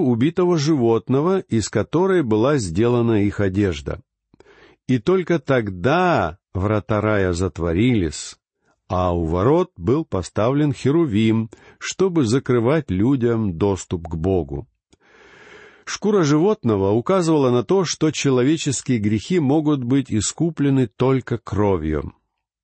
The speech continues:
А когда Моисей сделал крышку для ковчега завета,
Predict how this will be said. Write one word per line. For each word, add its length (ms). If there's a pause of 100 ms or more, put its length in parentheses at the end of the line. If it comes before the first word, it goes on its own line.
(140)
А 320
когда 340
Моисей 540
сделал 460
крышку 440
для 160
ковчега 460
завета, 580